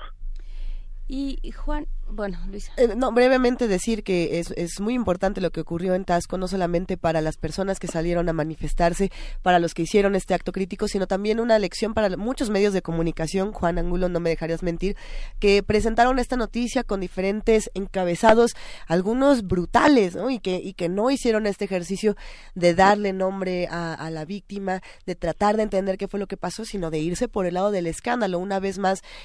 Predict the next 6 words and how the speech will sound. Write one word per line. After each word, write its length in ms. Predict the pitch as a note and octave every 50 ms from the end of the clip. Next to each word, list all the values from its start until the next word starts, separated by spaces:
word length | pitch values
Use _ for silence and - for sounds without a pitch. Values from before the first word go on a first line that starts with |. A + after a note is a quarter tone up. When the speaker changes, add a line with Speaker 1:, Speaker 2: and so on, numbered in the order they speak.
| -
Speaker 2:
eh, 400 | - F3 E3+ E3+ E3 E3 E3 E3 D#3+ - - - - - - - - F#3+ F3+ - -
un 160 | G#3 A3 F#3+
feminicidio 480 | G3 G3+ G#3 G#3+ G#3 G3+ G3 F3+ - G#3+ G#3 G#3 F#3+
como 220 | - F#3+ F#3+ F3 F3
este, 260 | F#3 - - A#3 G#3+
pues, 240 | F3+ - D3 E3+